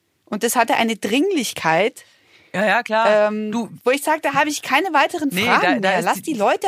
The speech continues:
Speaker 2: die müssen
Speaker 1: es
Speaker 2: die
Speaker 1: gibt
Speaker 2: eh in
Speaker 1: den
Speaker 2: Hafen
Speaker 1: Arzt,
Speaker 2: lassen.
Speaker 1: gib denen was zu essen.
Speaker 2: Klar, die
Speaker 1: Gib denen was zu trinken.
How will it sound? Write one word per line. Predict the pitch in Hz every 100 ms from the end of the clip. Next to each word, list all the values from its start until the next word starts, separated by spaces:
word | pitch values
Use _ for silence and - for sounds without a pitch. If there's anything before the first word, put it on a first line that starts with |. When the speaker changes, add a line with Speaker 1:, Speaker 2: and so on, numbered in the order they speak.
| 285
Speaker 2:
die | 226
müssen | - 220
Speaker 1:
es |
Speaker 2:
die | 190
Speaker 1:
gibt | -
Speaker 2:
eh | 214 240
in |
Speaker 1:
den | 185 165
Speaker 2:
Hafen | 170 170
Speaker 1:
Arzt, | 262 -
Speaker 2:
lassen. | 165
Speaker 1:
gib | 302 294
denen | 294
was | 254 -
zu | 254 -
essen. | 285 - 185 156 - _ _ -
Speaker 2:
Klar, | 196 214 190
die | 196 -
Speaker 1:
Gib | 240
denen | 285 247
was | 247 -
zu | 247
trinken. | - 262 381 - 175 170